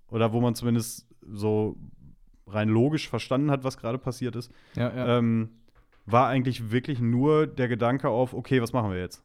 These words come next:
Speaker 1: Und kein irgendwie so ein, so ein Hadern und Zaudern und so.
Speaker 2: Mhm.
Speaker 1: Zumindest nicht so in den, in den Nachbarschaftsgruppen, in denen ich da unterwegs war, habe ich das überhaupt nicht wahrgenommen, nee.
Speaker 2: Ja.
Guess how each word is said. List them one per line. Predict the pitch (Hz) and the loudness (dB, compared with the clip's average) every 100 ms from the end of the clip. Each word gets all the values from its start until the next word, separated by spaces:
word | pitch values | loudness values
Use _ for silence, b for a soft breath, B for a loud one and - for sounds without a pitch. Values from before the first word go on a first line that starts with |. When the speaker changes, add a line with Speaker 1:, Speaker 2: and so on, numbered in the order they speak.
| - | -10
Speaker 1:
Und | 110 - | -8 -4
kein | 123 120 120 117 110 - | -2 0 0 -2 -4 -6
irgendwie | 113 110 | -6 -6
so | 98 | -4
ein, | 104 101 | -4 -6
so | 90 | -6
ein | 92 98 95 - | -6 -6 -8 -8
Hadern | 104 110 117 101 | -2 0 0 -2
und | 95 | -4
Zaudern | - 113 117 101 95 | -4 -2 -2 -2 -4
und | 107 | -4
so. | |
Speaker 2:
Mhm. | 110 | -4
Speaker 1:
Zumindest | 104 113 117 | 0 0 0
nicht | 127 127 - _ - | 0 0 -4 _ -14
so | 104 117 | -4 -2
in | 113 | 0
den, | 110 120 117 117 B B B 107 | 0 0 0 -4 B B B -4
in | |
den | 107 117 | 0 2
Nachbarschaftsgruppen, | 117 123 113 117 - - 120 117 | 2 0 -2 -4 -4 -8 -2 0
in | 110 | 2
denen | 113 113 | 0 0
ich | 117 | -2
da | 123 | -2
unterwegs | 117 120 120 - | 0 -2 -2 -4
war, | 110 | -4
habe | 107 | -4
ich | |
das | - - | -8 -12
überhaupt | - 107 101 101 98 | -8 -4 -4 -4 -8
nicht | 87 | -10
wahrgenommen, | 85 85 92 92 101 110 - | -10 -10 -10 -10 -10 -12 -10
nee. | |
Speaker 2:
Ja. | 113 | -10